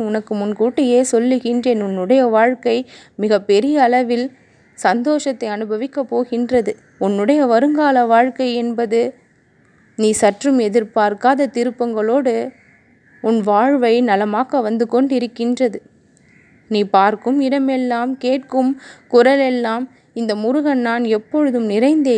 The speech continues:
இருப்பேன். உன்னுடைய நல்ல குணம் என்ன என்பது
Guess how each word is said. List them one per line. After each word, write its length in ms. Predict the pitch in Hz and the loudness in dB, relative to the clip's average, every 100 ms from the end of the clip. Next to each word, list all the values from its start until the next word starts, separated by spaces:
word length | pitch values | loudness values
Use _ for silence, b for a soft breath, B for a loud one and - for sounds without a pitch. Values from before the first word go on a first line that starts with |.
| 196 | 0
இருப்பேன். 480 | 202 208 - 202 - _ _ B B B | 0 -2 -4 -6 -6 _ _ B B B
உன்னுடைய 460 | - 190 185 226 254 233 | -6 -4 0 4 4 2
நல்ல 300 | 214 208 220 | 0 2 2
குணம் 340 | 202 220 277 254 | 0 0 0 0
என்ன 220 | 240 262 285 254 | 0 0 2 0
என்பது 420 | 262 269 247 226 | 0 0 0 0